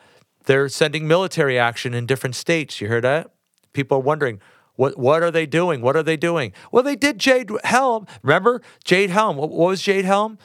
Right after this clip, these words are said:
Fifteen, whatever, ni-, in twenty fifteen. It was going to confiscate, confiscate all our stuff.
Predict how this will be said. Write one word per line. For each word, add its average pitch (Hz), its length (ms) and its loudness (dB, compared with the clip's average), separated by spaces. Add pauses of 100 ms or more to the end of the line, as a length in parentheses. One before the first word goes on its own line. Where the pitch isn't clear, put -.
Fifteen, 185 480 -2
whatever, 202 380 0 (180)
ni-, 143 160 -2
in 151 180 -4
twenty 165 300 -2
fifteen. 190 440 -2 (120)
It 160 100 0
was 160 140 2
going 165 220 2
to 180 80 -6
confiscate, 180 760 -2 (220)
confiscate 175 580 0
all 170 160 2
our 170 140 0
stuff. 202 320 0